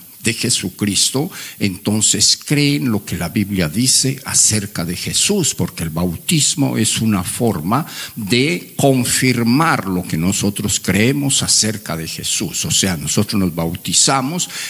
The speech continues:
en el nombre del Padre y del Hijo y del Espíritu Santo, porque creemos firmemente que lo que dicen las Sagradas Escrituras acerca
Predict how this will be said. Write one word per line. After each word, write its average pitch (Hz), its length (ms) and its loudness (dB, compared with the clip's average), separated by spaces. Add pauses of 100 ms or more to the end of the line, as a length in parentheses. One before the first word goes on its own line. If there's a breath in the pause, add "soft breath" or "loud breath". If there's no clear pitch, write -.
en 98 140 2
el 92 200 4
nombre 113 300 4
del 87 240 0
Padre 156 640 -2
y 110 120 2
del 160 220 2
Hijo 135 380 0
y 120 100 2
del 85 220 0
Espíritu 120 480 0
Santo, 123 480 0
porque 104 500 -2
creemos 143 720 0
firmemente 147 920 4
que 117 100 -2
lo 101 160 2
que 95 100 -2
dicen 117 380 2
las 98 120 0
Sagradas 113 580 2
Escrituras 98 880 2 (320 loud breath)
acerca 151 840 2